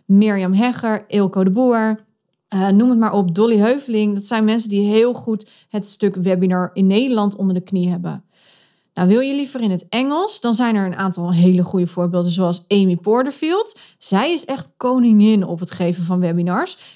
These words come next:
En zij geeft ook webinars over het maken van webinars. Dus als je Engels goed is, dan, eh, is dat zeker een aanrader om eens, eh, te bekijken.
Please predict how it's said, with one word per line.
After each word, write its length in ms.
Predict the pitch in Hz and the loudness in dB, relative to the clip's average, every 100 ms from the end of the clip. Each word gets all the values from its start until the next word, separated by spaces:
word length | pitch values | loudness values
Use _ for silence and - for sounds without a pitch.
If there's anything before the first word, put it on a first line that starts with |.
| _ | _
En 120 | - | -4
zij 140 | 254 285 | -2 -2
geeft 340 | - 349 - | -2 -4 -2
ook 140 | 247 208 | -4 -2
webinars 520 | 226 214 202 196 - _ - | 0 0 0 -2 -6 _ -2
over 340 | 247 247 220 | -2 0 -2
het 140 | 220 | 0
maken 280 | 196 196 185 | 0 -2 -2
van 160 | 185 196 | -2 2
webinars. 760 | 220 185 160 - 190 - - - | 2 2 -2 -6 -8 -10 -18 -8
Dus 140 | 208 | -2
als 120 | 233 | 0
je 120 | 233 - | 0 -2
Engels 320 | 254 269 269 | -4 -4 -6
goed 260 | 294 285 | -6 -4
is, 260 | 269 277 - - - | -4 -4 -8 -16 -8
dan, 340 | 202 214 220 208 | -2 0 0 -2
eh, 340 | 196 196 196 - | -2 0 -2 -4
is 180 | 202 196 | -4 -4
dat 180 | 202 202 | -4 -6
zeker 800 | 190 151 196 208 254 233 233 233 | -4 -2 2 2 2 -2 -2 -4
een 140 | 196 - | -6 -4
aanrader 460 | 190 185 185 185 | -4 -2 -2 -2
om 140 | 185 185 | 0 0
eens, 220 | 175 - | 0 0
eh, 120 | 180 | -2
te 160 | 175 170 | -2 -4
bekijken. 560 | 156 170 170 202 330 | -4 -2 -2 -2 -6